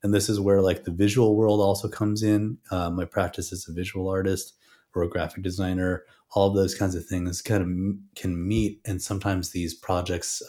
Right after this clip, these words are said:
uh, traverse, um, you know, from being like, "Oh, I started off with trying to do a,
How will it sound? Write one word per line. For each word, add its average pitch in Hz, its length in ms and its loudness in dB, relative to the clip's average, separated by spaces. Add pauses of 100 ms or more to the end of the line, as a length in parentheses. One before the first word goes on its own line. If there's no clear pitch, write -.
uh, 78 320 -4 (400)
traverse, 98 760 2 (480)
um, 80 540 -2 (260)
you 110 160 0
know, 85 360 -2
from - 340 -2
being 92 180 0
like, 85 200 -4
"Oh, 120 100 0
I 127 40 2
started 131 360 0
off 123 200 0
with - 300 -10
trying 110 240 0
to 104 60 0
do 107 240 2
a, 92 340 0